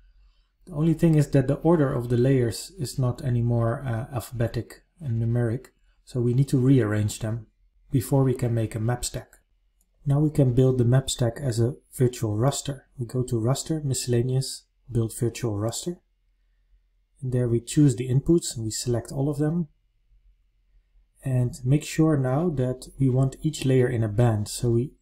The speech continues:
check the box, place each input file into a separate band. You can save it to a output file name, but here I can just use a temporary layer. And I move it to the top.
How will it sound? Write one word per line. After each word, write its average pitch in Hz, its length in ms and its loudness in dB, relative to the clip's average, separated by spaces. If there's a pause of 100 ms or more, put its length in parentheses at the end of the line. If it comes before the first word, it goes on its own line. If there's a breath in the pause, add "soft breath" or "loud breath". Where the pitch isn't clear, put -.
(240)
check - 240 -4
the 123 80 0
box, 117 320 -2
place 131 400 0
each 165 280 -4
input 147 320 0
file 117 460 -2
into 120 260 -4
a 110 60 -2
separate - 460 -4
band. 120 340 0 (280)
You 123 120 -10
can 123 120 -6
save 139 360 0
it - 100 -14
to 113 220 0
a 113 160 -8 (200)
output 123 280 -4
file 143 260 2
name, 147 360 2 (460)
but - 120 -10
here 117 280 -4
I 110 60 -4
can 117 420 -6
just 117 300 -10
use 107 160 -4
a 107 60 -6
temporary 101 520 -6
layer. 113 380 -2 (1200)
And 123 160 -12
I 117 160 -4
move 120 240 0
it 113 120 -4
to 117 100 0
the 101 80 -4
top. - 440 -6